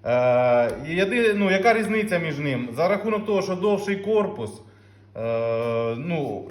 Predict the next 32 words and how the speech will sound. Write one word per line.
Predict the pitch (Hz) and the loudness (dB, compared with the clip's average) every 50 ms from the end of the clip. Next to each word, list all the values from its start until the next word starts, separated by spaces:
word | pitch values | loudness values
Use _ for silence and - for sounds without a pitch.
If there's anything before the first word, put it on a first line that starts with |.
| - | -10
щоб | - 165 165 160 | -8 -6 -4 -2
ви | 190 185 | 0 0
розуміли, | 180 175 156 160 156 151 143 135 120 120 120 | 2 0 0 -2 -4 -2 -2 -2 -2 -2 -2
від | 123 170 175 175 175 | -4 -4 -4 -4 -2
бугеля | 214 214 185 185 165 165 160 | 0 2 2 2 4 4 2
до | 160 175 185 180 | 4 4 0 4
верху | 170 175 165 151 131 - 139 139 | 6 6 6 6 4 0 -6 -8
тут | 135 147 147 131 135 | -6 -6 -8 -8 -8
двісті | 135 156 185 180 - - 214 | -6 -6 -6 -6 -6 -6 -6
п'ять | - 247 254 247 214 208 | 0 0 0 0 0 -2
міліметрів, | 220 208 190 196 196 190 185 175 175 165 139 139 139 139 - - - - - - - - - - - - - - | -2 0 0 0 0 2 0 0 0 -2 -6 -6 -6 -8 -12 -14 -18 -20 -20 -20 -20 -20 -20 -20 -20 -20 -14 -2
а | - 156 170 165 160 151 - - - 135 143 | 2 4 6 6 6 4 2 -6 -10 -8 -6
від | 180 190 190 - - - 156 147 | -6 -6 -6 -8 -12 -14 -10 -8
бугеля | 180 202 185 175 175 175 175 175 | -6 -4 -4 -2 2 2 2 2
донизу | 165 185 190 214 233 233 208 180 185 165 139 - 123 123 123 | 2 0 -2 0 -2 -2 -2 -4 -6 -6 -6 -8 -10 -12 -10
двісті | 143 185 202 202 196 - - 185 175 | -6 -6 -6 -6 -6 -8 -8 -8 -4
п'ятдесят | 180 175 160 165 170 - - 160 139 127 - | -2 -2 -2 -2 -2 0 2 4 4 2 0
міліметрів. | 120 117 104 107 104 104 95 90 87 - 87 87 - - - - - - - - - - | -4 -4 -4 -4 -4 -4 -4 -4 -6 -8 -14 -14 -16 -16 -20 -20 -20 -20 -20 -16 -6 -6
Якщо | 170 175 - - 269 247 | -6 -4 0 0 2 2
він | 233 226 | 2 2
вам | 226 233 220 202 | 2 0 0 0
стає, | 208 - 214 214 214 240 240 233 | -2 -2 -2 -2 2 2 2 2
там, | 233 175 156 156 160 | 4 2 0 0 0
ніде | 180 170 196 202 | -2 2 2 2
не | 190 190 | 2 2
впирається, | 180 175 185 185 180 175 156 135 135 135 | 0 0 2 2 4 4 4 2 2 -2
ні | 135 165 | -2 -2
в | 175 170 | -4 -2
кардан, | - 170 165 170 175 190 196 190 175 160 | -2 -2 -2 0 0 0 0 2 0 0
ні | 160 160 | -2 -4
в | 151 - | -6 -4
що, | - 196 202 190 196 | -2 0 0 0 0